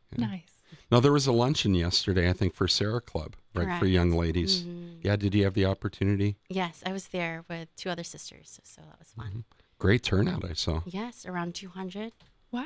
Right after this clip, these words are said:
Speaker 3: Um, high schoolers and some middle schoolers, too, yeah.
Speaker 1: Mm-hmm.
Speaker 3: That's great.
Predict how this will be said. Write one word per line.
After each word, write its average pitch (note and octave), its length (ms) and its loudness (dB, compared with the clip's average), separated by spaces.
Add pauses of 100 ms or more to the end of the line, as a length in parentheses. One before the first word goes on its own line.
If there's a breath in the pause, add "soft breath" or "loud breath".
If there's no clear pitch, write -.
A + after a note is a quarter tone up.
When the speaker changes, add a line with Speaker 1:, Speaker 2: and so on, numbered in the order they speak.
(140)
Speaker 3:
Um, E3 540 -8
high - 80 -12
schoolers G3+ 640 -18
and F#3+ 120 -12
some G3+ 160 -6
middle F3+ 200 -6
schoolers, F3+ 420 -12
too, F3+ 160 -16 (100)
yeah. E3+ 160 -20 (240)
Speaker 1:
Mm-hmm. F#2+ 220 -6 (160)
Speaker 3:
That's - 200 -20
great. F#3 220 -18